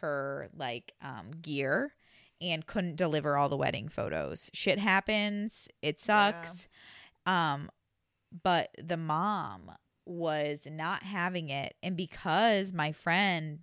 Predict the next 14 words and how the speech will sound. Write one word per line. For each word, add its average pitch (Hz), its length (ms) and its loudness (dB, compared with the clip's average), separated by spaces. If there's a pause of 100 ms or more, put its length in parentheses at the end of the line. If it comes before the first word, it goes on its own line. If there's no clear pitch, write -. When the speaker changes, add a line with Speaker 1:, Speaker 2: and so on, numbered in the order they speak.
Speaker 1:
didn't 180 300 0
have 196 220 0
a 170 60 2
relationship 165 840 -2
with 143 160 -4
the 143 80 -2
bride, 139 840 -4 (720)
it 202 160 2
was 226 260 2
a 160 200 2
fucking - 880 -4
nightmare. 143 640 -6
Speaker 2:
Yeah. 123 420 -8
Speaker 1:
Like, 170 300 2